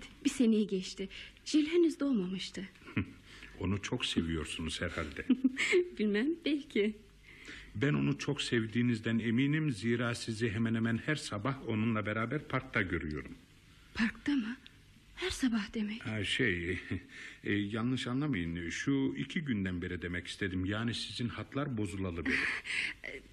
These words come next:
Speaker 1: telefona bakacaktınız.
Speaker 2: Aa, e, evet, sahi konuşmaya daldık. Telefon nerede demiştiniz?
Speaker 1: Çocuk odasının hemen bitişindeki oda. Şu oda.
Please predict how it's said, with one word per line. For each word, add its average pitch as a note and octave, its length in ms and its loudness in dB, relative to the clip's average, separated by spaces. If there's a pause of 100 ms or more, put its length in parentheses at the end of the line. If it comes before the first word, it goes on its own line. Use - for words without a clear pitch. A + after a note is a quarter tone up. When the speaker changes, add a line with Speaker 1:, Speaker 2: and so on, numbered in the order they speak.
Speaker 1:
telefona F4+ 460 6
bakacaktınız. A3+ 720 -6 (120)
Speaker 2:
Aa, B2+ 340 -2
e, B2+ 240 0
evet, G#2+ 400 -2
sahi A2+ 560 0
konuşmaya A2 600 0
daldık. F2+ 280 -4 (560)
Telefon C#3+ 400 0
nerede C3 300 -2
demiştiniz? - 640 -2
Speaker 1:
Çocuk D4+ 260 6
odasının C4 380 6
hemen D#4 260 6
bitişindeki A#3 560 0
oda. F#3+ 200 0 (500)
Şu F4+ 140 2
oda. G3 200 -2